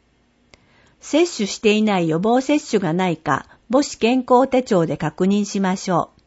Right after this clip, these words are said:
新型コロナウイルス感染症対策を講じた上で実施します。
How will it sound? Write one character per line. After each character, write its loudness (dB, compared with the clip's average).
新 0
型 0
コ 0
ロ 2
ナ 2
ウ 2
イ 2
ル -4
ス -8
感 0
染 2
症 2
対 0
策 0
を 4
講 4
じ -10
た 4
上 4
で 2
実 -6
施 -14
し -6
ま -2
す。 -20